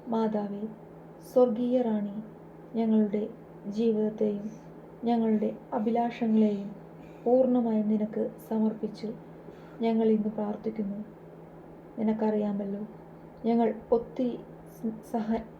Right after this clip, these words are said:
നിനക്കറിയാമല്ലോ, ഞങ്ങൾ ഒത്തിരി സഹനങ്ങളിലൂടെ കടന്നു പോകുന്നു എന്ന്. ഈ ലോകത്തിലെ ദുരിതങ്ങൾ ഞങ്ങളെ ഏറെ വലയം ചെയ്യുന്നു. രോഗത്തിൻ്റെയും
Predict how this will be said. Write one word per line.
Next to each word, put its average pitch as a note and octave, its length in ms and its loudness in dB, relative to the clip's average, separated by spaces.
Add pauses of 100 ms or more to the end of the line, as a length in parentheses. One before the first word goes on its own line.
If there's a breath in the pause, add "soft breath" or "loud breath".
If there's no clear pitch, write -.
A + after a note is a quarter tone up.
(1200)
നിനക്കറിയാമല്ലോ, G#3+ 840 2 (800)
ഞങ്ങൾ A#3 260 4 (220)
ഒത്തിരി - 480 0 (220)
സഹനങ്ങളിലൂടെ A3+ 800 4
കടന്നു A3 320 0
പോകുന്നു G#3+ 500 2
എന്ന്. G3+ 220 -4 (840)
ഈ A3 120 4
ലോകത്തിലെ A3 580 4 (240)
ദുരിതങ്ങൾ G#3+ 600 2
ഞങ്ങളെ G#3 380 2 (240)
ഏറെ A3+ 360 4
വലയം G#3+ 400 4
ചെയ്യുന്നു. G3+ 360 0 (880)
രോഗത്തിൻ്റെയും A3+ 880 8